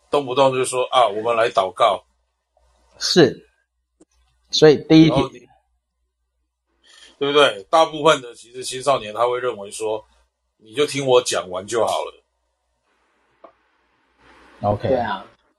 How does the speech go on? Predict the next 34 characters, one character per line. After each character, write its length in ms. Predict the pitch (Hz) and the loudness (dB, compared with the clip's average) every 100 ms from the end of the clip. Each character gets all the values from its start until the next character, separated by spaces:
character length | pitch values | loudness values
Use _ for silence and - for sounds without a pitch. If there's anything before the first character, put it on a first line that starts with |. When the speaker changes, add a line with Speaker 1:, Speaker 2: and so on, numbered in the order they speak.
| _ _ _ | _ _ _
Speaker 2:
好， 220 | - 208 | 2 4
直 80 | 180 190 | 6 4
接 100 | 196 | 6
跳， 220 | 202 180 | 6 6
Speaker 1:
对。 220 | - 92 _ | 2 -12 _
Speaker 2:
好， 160 | 151 165 | 2 2
这 120 | 208 | 2
一 40 | |
题 100 | 175 | -2
可 140 | 165 170 | 4 6
以 80 | 139 | 6
了， 220 | 110 107 | 4 2
跳 200 | - 151 | 2 2
第 140 | 160 | 6
二 80 | 147 | 4
题 180 | - 95 | 4 0
了。 160 | 95 107 | 4 6
我 60 | |
们 300 | 123 151 - - | 6 4 0 -4
目 160 | 180 | 0
标 140 | 165 165 | 4 4
四 160 | 170 | 4
十 120 | 151 | 6
五 80 | 120 | 6
分 180 | 131 131 | 6 4
结 160 | 120 110 | 4 2
束， 180 | 135 | 2
讨 180 | 117 117 | 2 2
论 200 | 117 135 - - - _ | 4 0 -4 -16 -20 _
所 280 | - 147 151 | -2 6 8
有 100 | 135 | 8
的 100 | 110 | 4
提 220 | 117 110 | -4 0
问。 180 | 123 120 | 4 2